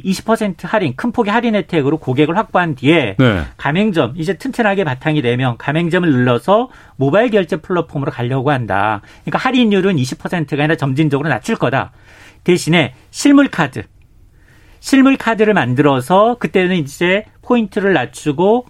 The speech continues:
Speaker 1: 가맹점한테 이제 어느 정도 이제 이익을 서로 공유하는
Speaker 2: 네.
Speaker 1: 그런 식으로 갈 거다. 그러면서 이제 했는데 문제는 이게 사업 구조가 확실하다면 투자를 받겠는데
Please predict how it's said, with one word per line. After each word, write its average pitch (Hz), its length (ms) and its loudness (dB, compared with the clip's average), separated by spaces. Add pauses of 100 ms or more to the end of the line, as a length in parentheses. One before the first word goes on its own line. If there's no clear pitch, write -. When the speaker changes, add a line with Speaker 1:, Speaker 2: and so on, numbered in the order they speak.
Speaker 1:
가맹점한테 160 920 0 (320)
이제 123 380 0
어느 147 180 2
정도 143 420 0 (340)
이제 117 300 -4
이익을 180 500 2 (360)
서로 175 260 -4
공유하는 165 720 2
Speaker 2:
네. 98 260 2 (120)
Speaker 1:
그런 226 240 2
식으로 226 220 0
갈 147 180 0
거다. 120 460 0 (420)
그러면서 214 1080 2 (100)
이제 143 300 -4
했는데 160 400 0
문제는 185 680 -2 (680)
이게 214 240 4
사업 262 320 0
구조가 220 320 2
확실하다면 202 640 0
투자를 208 280 -2
받겠는데 110 720 -4